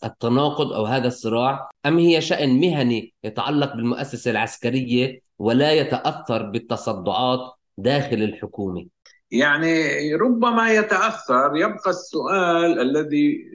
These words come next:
Speaker 2: ربما لا يمكننا أن نجيب عليه بشكل شبه مطلق، وفيما إذا كان هذا التأثير هو تأثير مفتاحي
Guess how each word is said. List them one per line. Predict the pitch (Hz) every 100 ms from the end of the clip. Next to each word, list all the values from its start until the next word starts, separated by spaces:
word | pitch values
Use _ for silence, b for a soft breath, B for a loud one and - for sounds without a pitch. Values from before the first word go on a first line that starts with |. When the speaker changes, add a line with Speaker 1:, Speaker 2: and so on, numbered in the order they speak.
| 123 113
Speaker 2:
ربما | 143 139 139 139
لا | 135 147
يمكننا | 143 131 127 131 127 120 110
أن | 113 110
نجيب | 101 123 127
عليه | 90 117 123 98 -
بشكل | - - 98 85
شبه | - 98 95
مطلق، | - 120 180 175 - - b b _ _ _
وفيما | 117 123 151 160 139 117
إذا | 127 123 117
كان | 139 139 127
هذا | 117 127 135 -
التأثير | _ - - - 135 135
هو | 120 123 120 120
تأثير | - - 139 110
مفتاحي | 107 107 - 127 123 - - -